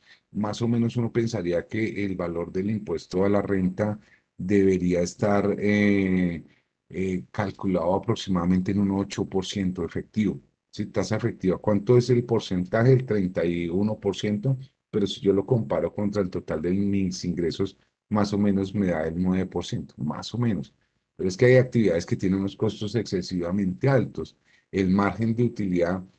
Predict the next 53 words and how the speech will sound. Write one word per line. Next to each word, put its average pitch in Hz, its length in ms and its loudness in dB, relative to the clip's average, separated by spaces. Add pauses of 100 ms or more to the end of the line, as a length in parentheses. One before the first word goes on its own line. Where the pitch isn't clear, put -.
(140)
se - 200 0
da 98 160 2
es 92 100 -4
a 104 60 0
nivel 95 340 0
de 98 140 4
pesos 98 460 2
y 98 80 -4
no 85 120 -4
de 80 100 -6
porcentaje. 95 760 -2
Pueden 98 300 -4
tener 107 200 0
una 90 200 -2
utilidad 92 420 0
de 87 140 0
un 95 220 -2
dos 98 260 0
por 101 200 -2
ciento, 95 360 -2
un 98 100 -2
tres 95 220 -2
por 101 160 -2
ciento, 101 400 0 (260)
pero 120 160 2
a 117 40 2
nivel 98 340 2
de 101 120 2
pesos 101 420 -2
es 101 160 -2
un, 104 260 -2
es 95 160 -4
un, 92 200 -4 (220)
es 95 240 -2
un 101 140 2
volumen 101 460 2 (420)
muy 117 200 6
importante. 98 720 0 (460)
Eh, 98 400 6
por 101 200 0
lo 90 120 -2
tanto, 92 600 -2 (100)
depende 90 480 -2
puntualmente 85 640 -4
de 85 40 -4
la 87 60 -2
actividad, 76 400 -8
pero, 80 300 -8
pero 90 160 -2
no 98 200 2
está 107 260 -4
previamente 104 600 0
definido. 90 440 -2